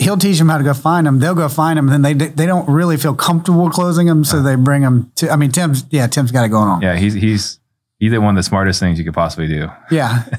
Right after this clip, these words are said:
Speaker 2: If you're
Speaker 1: That's
Speaker 2: gonna be
Speaker 1: why his
Speaker 2: multifamily.
Speaker 1: portfolio is, like, four thousand doors.
Speaker 2: Yeah. And you guys did an island together, right?
Speaker 1: Yeah, I've sold Tim a couple properties.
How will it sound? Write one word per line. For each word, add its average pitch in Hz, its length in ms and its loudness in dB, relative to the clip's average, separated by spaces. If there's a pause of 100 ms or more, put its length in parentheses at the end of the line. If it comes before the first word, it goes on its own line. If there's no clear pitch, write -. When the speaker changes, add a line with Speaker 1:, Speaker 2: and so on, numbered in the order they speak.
(140)
Speaker 2:
If 190 100 0
you're 185 120 0
Speaker 1:
That's 180 180 -2
Speaker 2:
gonna - 0 -
be - 60 0
Speaker 1:
why 147 140 0
his 139 100 0
Speaker 2:
multifamily. 175 60 -2
Speaker 1:
portfolio 147 460 0
is, 123 80 2
like, 123 140 0
four - 380 -2
thousand 113 340 2
doors. 107 360 -2 (120)
Speaker 2:
Yeah. 80 280 -4 (600)
And 101 100 2
you 113 80 2
guys 165 200 0
did 165 80 2
an 147 60 2
island 117 380 0
together, 80 320 0
right? 113 300 -2 (680)
Speaker 1:
Yeah, 165 440 0
I've 147 140 -2
sold 170 180 -2
Tim 151 140 0
a 139 60 0
couple 127 240 -2
properties. 95 520 -6